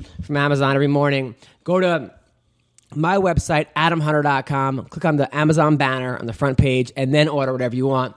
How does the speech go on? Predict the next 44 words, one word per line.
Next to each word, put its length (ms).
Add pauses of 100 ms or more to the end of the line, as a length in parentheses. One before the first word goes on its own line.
(300)
It 80
helps 260
me. 220
It 60
helps 200
the 80
podcast. 640 (400)
Helps 260
everything. 400 (180)
And 140
if 40
you 60
want 120
an 80
M 120
M 60
A 100
Roasted 460
versus 260
Everybody 360
t-shirt, 600
okay, 180
I'm 120
sitting 220
with 80
the 80
Joe 260
Jaggy 460
right 180
now, 380 (420)
okay? 520
Uh, 240
you 160
can 200
go 220
get 200
'em 120
on 100
Adam 260
Hunter, 280 (100)
adam 160
hunter 140
dot 160
com. 340